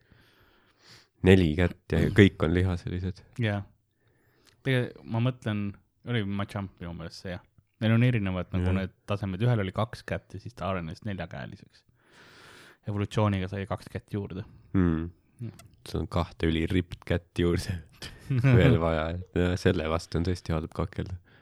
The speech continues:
Speaker 2: Jah. Võib-olla oli Pro Champ oli üks äkki ka. Mingi Pro tüüp oli ka.
Speaker 1: Pro.
Speaker 2: Pro, jah. Bra.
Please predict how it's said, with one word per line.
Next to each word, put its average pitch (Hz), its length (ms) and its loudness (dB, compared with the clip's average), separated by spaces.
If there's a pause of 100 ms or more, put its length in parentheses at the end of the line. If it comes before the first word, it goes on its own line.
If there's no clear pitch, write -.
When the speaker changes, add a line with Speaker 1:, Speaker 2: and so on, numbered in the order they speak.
(120)
Speaker 2:
Jah. 107 240 -6 (960)
Võib-olla 110 320 0
oli - 20 -2
Pro 110 240 2
Champ - 460 -8
oli 98 160 -8
üks - 160 -16
äkki - 400 -16
ka. 107 160 -6
Mingi 107 240 0
Pro 110 220 2 (100)
tüüp 95 320 -6
oli 101 100 -8
ka. 104 140 -8 (380)
Speaker 1:
Pro. 82 420 8 (320)
Speaker 2:
Pro, 101 160 0 (140)
jah. 98 180 -8
Bra. 110 240 2